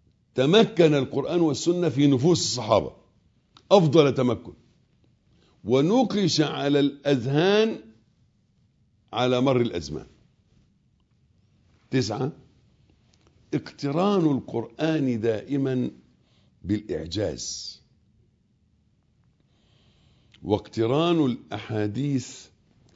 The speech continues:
بأمور خارقة للعادة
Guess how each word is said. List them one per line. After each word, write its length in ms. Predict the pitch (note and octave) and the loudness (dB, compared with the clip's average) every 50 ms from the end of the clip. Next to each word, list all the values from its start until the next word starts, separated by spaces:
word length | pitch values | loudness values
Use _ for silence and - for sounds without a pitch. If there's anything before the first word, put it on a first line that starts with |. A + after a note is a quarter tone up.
| _ _ _ _ _ _ - | _ _ _ _ _ _ -12
بأمور 880 | - F#2+ A#2 A#2+ - C3+ C#3 D3 D#3+ F3+ F#3+ G3+ G3+ F#3+ E3 E3+ - - _ _ _ _ _ _ | -6 -4 -4 -2 0 0 2 2 2 2 2 4 4 4 2 0 -8 -20 _ _ _ _ _ _
خارقة 760 | - - A#2 B2+ B2+ B2+ C3+ D#3 E3+ D#3 - D#3 D3+ C3+ C3 | -8 -4 -2 0 2 2 2 2 0 0 0 -2 -2 0 -2
للعادة 680 | A2+ G#2+ G#2+ G2+ D#2+ G#2+ B2+ B2+ A#2 F2 C2+ B1 - | -2 -2 -2 -2 -4 -6 -4 -4 -4 -6 -8 -12 -16